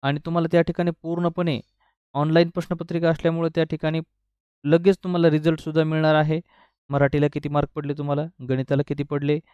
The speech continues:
अ, त्यानंतर बुद्धिमत्तेला किती पडले, हे सगळं काही तुम्हाला त्या ठिकाणी बघायला मिळणार आहे. कोणतं उत्तर चुकलं, कोणतं बरोबर आलं, सगळं काही करू शकता.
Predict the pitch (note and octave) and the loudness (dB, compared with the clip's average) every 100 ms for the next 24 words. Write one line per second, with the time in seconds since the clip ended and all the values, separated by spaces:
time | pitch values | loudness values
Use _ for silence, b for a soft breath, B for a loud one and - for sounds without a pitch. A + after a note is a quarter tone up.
0 | b b _ _ B2 B2+ - C3+ C3+ C#3 | b b _ _ -2 -2 -2 -4 -4 -2
1 | C3+ B2+ - _ B2+ C3+ C3 C#3 C#3 C#3+ | 0 0 -4 _ -12 -8 -4 -4 0 0
2 | C#3 C#3 C#3+ C#3 C#3 C#3 D3+ C#3+ D#3 D3+ | 0 -4 -6 -4 -2 0 0 2 2 0
3 | D3 C3 B2 B2 C3 C3+ C#3+ C3+ C3 B2 | -4 -6 -4 -4 -6 -8 -2 2 4 2
4 | B2 A#2 A2+ - C#3 C#3 C#3 C#3+ C3 - | 0 -4 -4 -8 -10 -8 -10 -12 -14 -16
5 | C#3 C#3+ C#3+ C3+ C#3 C3+ C3 C3 C3 C3+ | -10 -10 -10 -6 -4 -2 0 0 0 -2
6 | C3+ C3+ C3+ C#3+ C3+ B2+ D3+ | -2 -2 -4 -8 -12 -8 -6